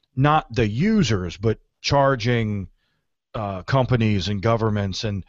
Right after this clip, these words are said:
who, entities to sort of mine this data, but allowing people to put information into the data, uh,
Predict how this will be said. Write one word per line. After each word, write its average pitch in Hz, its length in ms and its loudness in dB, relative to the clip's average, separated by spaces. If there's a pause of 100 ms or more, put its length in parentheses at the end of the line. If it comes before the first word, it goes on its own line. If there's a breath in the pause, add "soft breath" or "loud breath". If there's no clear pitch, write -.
(280 loud breath)
who, 131 240 4 (140)
entities 110 720 0
to 107 100 -6
sort 117 200 0
of 92 100 -4
mine 139 460 2
this 110 220 0
data, 107 460 0
but 104 220 -4 (300 loud breath)
allowing 143 340 2
people 127 240 0
to 107 80 0
put - 240 0
information 117 640 -2
into 120 260 -2
the 95 160 -6 (380)
data, 107 420 0 (440 soft breath)
uh, 98 220 -2